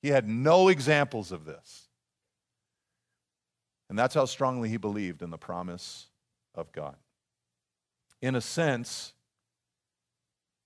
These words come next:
it's like we could say, "Look, if, if Abraham was able to take these things that felt contradictory and still obey God, there is nothing in our lives that will ever come about in our lives that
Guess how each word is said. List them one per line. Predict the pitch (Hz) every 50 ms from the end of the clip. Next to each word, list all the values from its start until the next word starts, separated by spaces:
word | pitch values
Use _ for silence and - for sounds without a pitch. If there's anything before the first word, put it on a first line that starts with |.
| _ _ _ _ _ _ _ _ _ _ _ _ _ _ _ _ _ _ -
it's | 110 - -
like | 131 123 120
we | 117 131 139
could | - 135 107
say, | - - 139 120 117 113
"Look, | 113 123 127 117 104 -
if, | - 120 117 95 - _ _ _ _ _ _ _
if | - 110 92
Abraham | 120 135 160 165 160 139 131 127 123 120 120 117 117 120 117 _ _ _ _ _ _ -
was | 110 113 107 123
able | 131 139 135 131 120
to | 120
take | - - 147 131 127 -
these | 127 123 120 113 -
things | - 143 131 123 113 95
that | 110 113 104 98 - _
felt | _ - - - 143 139 143 151 - -
contradictory | - - 131 123 123 - - 127 107 101 117 120 123 - - 117 101 95 95
and | 95 95
still | - - - - 127 127 127 117 110
obey | 101 90 87 110 107 104
God, | 90 90 107 104 101 92 92 90
there | 120 117
is | 104 95 87 -
nothing | 104 104 113 127 139 135 - - 113 90 78 78 71 - _ _ _ _ _ _ _ -
in | 117 120 123 127 127
our | 131 110 117 123 127 123
lives | 113 110 110 110 104 92 90 87 -
that | 110 101
will | 92 104 - _
ever | - 131 131 135 127 127
come | 127 - - 127 120 113 107 101 92 - _ _ _ _ - -
about | 110 87 110 107 110 104 98 104
in | 110 104
our | 104 107 107
lives | 104 101 98 92 90 87 -
that | 110 95 95